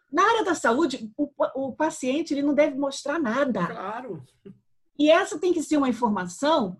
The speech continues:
Speaker 1: com a custódia restrita do gestor, que tem uma regulação própria na área da saúde.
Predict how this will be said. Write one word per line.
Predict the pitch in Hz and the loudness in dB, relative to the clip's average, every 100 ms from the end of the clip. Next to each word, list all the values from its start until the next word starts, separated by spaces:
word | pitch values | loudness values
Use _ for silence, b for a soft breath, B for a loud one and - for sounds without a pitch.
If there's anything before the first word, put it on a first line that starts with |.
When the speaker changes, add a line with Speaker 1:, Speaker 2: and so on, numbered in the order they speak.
| _ _ | _ _
Speaker 1:
com | - | 0
a | 359 | 2
custódia | 311 285 - - - 403 453 320 240 247 | 2 0 -4 -8 0 4 6 4 2 2
restrita | 247 220 - - 311 392 - 240 | 0 -2 -8 -4 2 2 2 -2
do | 208 | 0
gestor, | 190 196 185 - 277 285 277 B B | -2 -4 -8 -4 0 0 -2 B B
que | 453 | 2
tem | 480 427 403 494 | 4 2 0 -2
uma | 539 440 | -2 0
regulação | 427 381 381 359 381 381 | 0 0 -2 -2 -4 -6
própria | - 349 427 320 240 | -2 -2 0 0 0
na | 202 | 0
área | 196 185 | 0 -2
da | 180 | -4
saúde. | - 175 196 202 - | -6 -8 -8 -14 -20